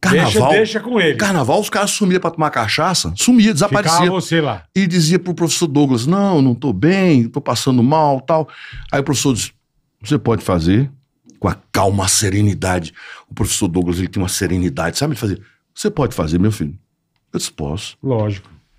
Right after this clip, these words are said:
Speaker 1: Eu, numa secura da peste, ficar no microfone. Oxe.
Speaker 2: Quantos anos,
Speaker 1: Qua-
Speaker 2: Siqueirinha?
Speaker 1: Eu tinha quatorze.
Speaker 2: Porra, tá com, porra, tava com,
Speaker 1: Oxe,
Speaker 2: com tesão, né?
Speaker 1: né, não?
Speaker 2: Porra.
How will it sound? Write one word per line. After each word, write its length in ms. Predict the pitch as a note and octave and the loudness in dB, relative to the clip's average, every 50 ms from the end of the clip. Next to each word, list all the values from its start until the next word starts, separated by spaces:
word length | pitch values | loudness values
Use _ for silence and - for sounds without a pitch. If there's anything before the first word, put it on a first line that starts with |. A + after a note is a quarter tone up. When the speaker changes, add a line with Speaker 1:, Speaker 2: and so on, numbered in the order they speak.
| _ _ _ - | _ _ _ -4
Speaker 1:
Eu, 120 | F2 D#2+ | -4 -2
numa 160 | D#2+ C#2+ C#2 | -2 -2 -2
secura 400 | - - D#2+ D2+ - - E2 D#2+ | -2 -2 -2 -4 -4 -2 -2 0
da 120 | D2+ D2+ D2 | 0 -2 -4
peste, 360 | - - E2 E2+ - - - G#2+ G#2+ | -2 -2 -4 -4 -4 -10 -14 -16 -16
ficar 160 | - - F#2 E2+ | -8 -2 0 2
no 60 | E2+ | 2
microfone. 420 | E2+ E2 E2+ D#2 - - F#2+ F2 - - _ _ _ - - - - - - - _ _ _ _ _ - _ - | 2 0 -2 -4 -2 -2 -2 -4 -4 -8 _ _ _ -20 -20 -20 -20 -20 -20 -20 _ _ _ _ _ -20 _ -8
Oxe. 220 | - G#3 F#3+ - - | -6 -4 -4 0 0
Speaker 2:
Quantos 340 | E3 G3 F#3+ E3 C#3+ G#2+ B2+ | 0 0 2 0 0 2 2
anos, 220 | F3 A#3 C4 - | 2 2 2 2
Speaker 1:
Qua- 80 | - F3 | 2 2
Speaker 2:
Siqueirinha? 420 | D3+ D3 C#3 C3 B2 A2 G2+ E2+ D#2 - | 2 2 2 2 2 0 -2 -4 -2 -2
Speaker 1:
Eu 80 | G#2 - | -2 -2
tinha 200 | - - G#2 G2+ | 2 2 2 2
quatorze. 480 | - A2+ G2 - - F2 E2 E2+ F2+ F2+ F2 _ _ _ _ _ _ | 2 -2 -6 -4 -4 -4 -2 -2 -4 -8 -10 _ _ _ _ _ _
Speaker 2:
Porra, 320 | - C#3+ A#2 G2 E2+ E2 - | 0 0 0 0 -2 -8 -10
tá 140 | - A2 A#2 | -10 -10 -10
com, 220 | - - E3+ F#3 | -8 -8 -8 -8
porra, 300 | A#2+ - B2+ C#3+ A#2+ G2+ | -6 -4 -4 -4 -4 -4
tava 260 | - - A2 B2+ D3 D3 | -6 -6 -4 -4 -4 -4
com, 300 | - - G3 E3+ C3 F2 | -4 -2 0 0 2 2
Speaker 1:
Oxe, 260 | G2+ C#3+ F3+ - B2+ | 2 2 2 2 0
Speaker 2:
com 60 | A2+ - | -2 -2
tesão, 500 | D3 C3 A#2 - E2+ G2+ C#3+ D#3 E3 D3+ | -2 -2 -2 -2 -2 0 0 2 4 4
né? 140 | C3 - - | 4 4 2
Speaker 1:
né, 60 | D3 | 0
não? 320 | C#3+ C3+ C3+ D#3 G#3 A#3 - _ - - | 0 0 0 0 0 -2 -6 _ -20 -8
Speaker 2:
Porra. 420 | - E3+ G3+ A3 G3+ F#3+ G#3 G3+ | -4 -2 -2 -2 -2 -2 -2 -4